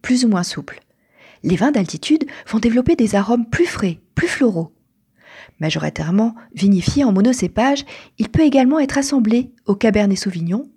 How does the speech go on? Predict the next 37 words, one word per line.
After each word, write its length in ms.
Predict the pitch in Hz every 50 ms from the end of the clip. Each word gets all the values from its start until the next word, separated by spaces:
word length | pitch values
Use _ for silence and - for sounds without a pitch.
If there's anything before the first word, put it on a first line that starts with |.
| _ _
ou 100 | 262 302
au 60 | 339 311
Merlot. 420 | 277 220 196 175 165 151 151 - _ _ _ _ _ _ _ _ _ _ _ - - - - - - _
Tandis 260 | - 170 170 - 160
que 120 | - - 147
le 80 | 147
Bonarda, 640 | 156 175 262 269 226 180 175 170 151 147 190 269 - _ _ _ _ _ _ - _ -
deuxième 340 | 165 165 151 - 151 151 151
cépage 460 | - 156 - - 151 151 147 - - -
le 140 | - 175 170
plus 160 | 165 - 165
répandu, 540 | 147 143 143 - - 151 151 165 220 320 - - - - - - - - -
mûrit 260 | 202 233 285 359 381
plus 120 | - 330
tardivement. 560 | 285 277 247 226 202 190 185 175 170 156 156 - _ _ _ _ _ _ _ _ _ _ -
Lorsqu'il 300 | 180 175 - - - 185
est 60 | 165
produit 340 | - - - 165 160 196 269
avec 260 | 269 - 180 170 -
un 80 | 160 160
rendement 400 | 151 170 190 196 185 170 147 135
maîtrisé, 640 | 165 196 269 269 - - 202 175 156 165 185 277 - - - - - - - - _ -
il 60 | 190
va 120 | 196 269 277
développer 380 | 302 254 240 233 226 - 349
des 200 | 359 269 - -
arômes 260 | 190 185 208 240 247
de 100 | 202 156
framboise 680 | 147 - - - 294 269 214 180 180 180 185 196 196 - -
et 120 | - 185 156
de 120 | 165 160
mûre 440 | 156 151 160 170 208 254 - - - - - - - - -
avec 280 | 185 185 208 208 -
un 60 | 202 185
beau 200 | 180 196 285 320
niveau 240 | 330 285 247 233
d'acidité. 640 | 220 196 196 - - 165 156 147 147 - - - -